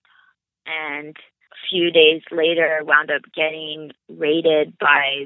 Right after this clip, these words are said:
the Humboldt County Sheriff, who was accompanied by, um, a handful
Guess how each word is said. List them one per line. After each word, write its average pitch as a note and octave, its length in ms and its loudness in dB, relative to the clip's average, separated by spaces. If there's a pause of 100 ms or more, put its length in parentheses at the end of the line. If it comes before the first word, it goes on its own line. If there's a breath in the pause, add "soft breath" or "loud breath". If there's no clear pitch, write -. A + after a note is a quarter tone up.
the C#3+ 400 -8
Humboldt D#3 540 -6 (140)
County D#3 540 -6 (100)
Sheriff, D#3+ 440 2 (840)
who E3+ 180 -10
was D#3+ 180 -4
accompanied D#3 680 -8
by, D3 540 2 (100)
um, D#3 580 -12 (260)
a D#3 40 -8
handful D#3 680 0